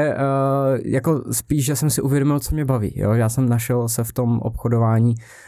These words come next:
eh, nebo respektive v té obchodní komunikaci s lidma. Takže jako to byl skvělý start do novýho roku, respektive do toho dvacet dvacet dva.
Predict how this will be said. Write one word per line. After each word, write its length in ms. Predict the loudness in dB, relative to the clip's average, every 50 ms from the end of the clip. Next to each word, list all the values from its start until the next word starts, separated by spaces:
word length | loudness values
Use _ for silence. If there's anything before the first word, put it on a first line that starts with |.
| -8 -2
eh, 80 | 0
nebo 140 | 0 2 2
respektive 400 | 0 0 -2 -4 -4 -2 -2 -4
v 80 | -2 -2
té 200 | -2 0 0 0
obchodní 380 | -2 -2 -2 -2 0 0 0
komunikaci 540 | 2 2 2 2 2 2 0 -2 -2 -2 -4
s 60 | -2
lidma. 340 | 0 2 2 4 2 2 0 -4 -10 -20 -20 -20 -8 -4
Takže 280 | -2 -2 2 2 2
jako 320 | 2 2 0 0 -2 0 0
to 120 | 0 0
byl 160 | 2 2 2
skvělý 360 | 2 0 -2 0 0 2 2
start 300 | 0 0 0 0 0 0 0
do 460 | 0 0 2 4 4 4 4 4 4
novýho 360 | 4 2 2 2 2 2 2
roku, 420 | 2 0 0 0 0 0 0 0 -2
respektive 400 | -2 -2 -4 -6 -6 -6 -4 -6
do 80 | -4
toho 140 | -2 -2 -2
dvacet 240 | -2 -4 -4 -4 -2
dvacet 240 | -2 -2 -2 0 0
dva. 240 | 0 2 0 0